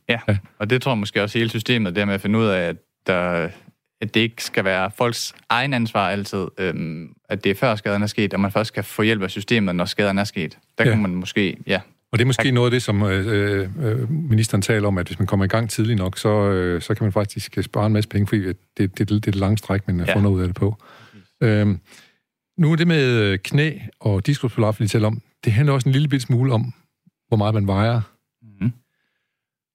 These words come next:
Speaker 2: Jeg, jeg er nødt til at stille dig det kontroversielle spørgsmål. Er man selv skyldig i, at man er fed?
Speaker 1: Øh, nej.
Speaker 2: Nej.
Speaker 1: <laughs> Det, øh, det vil jeg ikke mene, man er. Øh, det er klart, der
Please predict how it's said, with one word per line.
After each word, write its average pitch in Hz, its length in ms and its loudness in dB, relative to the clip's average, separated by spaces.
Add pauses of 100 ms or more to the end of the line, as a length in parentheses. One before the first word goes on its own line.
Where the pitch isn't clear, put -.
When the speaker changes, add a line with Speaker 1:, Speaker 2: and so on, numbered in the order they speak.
(260)
Speaker 2:
Jeg, 127 80 4
jeg 143 140 2
er 123 40 4
nødt 147 120 2
til 147 60 -2
at - 20 0
stille 147 180 0
dig 151 80 2
det 123 100 0
kontroversielle 117 600 0
spørgsmål. 101 580 -2 (640)
Er 123 60 4
man 110 140 4
selv 151 220 0
skyldig 127 280 0
i, 113 40 2
at 95 80 0
man 95 160 -2
er 92 40 0
fed? 104 280 0 (1080)
Speaker 1:
Øh, - 60 -4
nej. - 420 -2 (420)
Speaker 2:
Nej. 113 260 4 (220)
Speaker 1:
<laughs> - 200 -20
Det, 143 240 2
øh, 104 680 0
det 123 80 0
vil 120 80 0
jeg 110 80 2
ikke 107 140 -2
mene, 101 160 0
man 85 140 0
er. 85 120 0 (260)
Øh, 95 80 0 (100)
det 95 120 -4
er 107 60 0
klart, 117 280 -2 (180)
der 110 80 0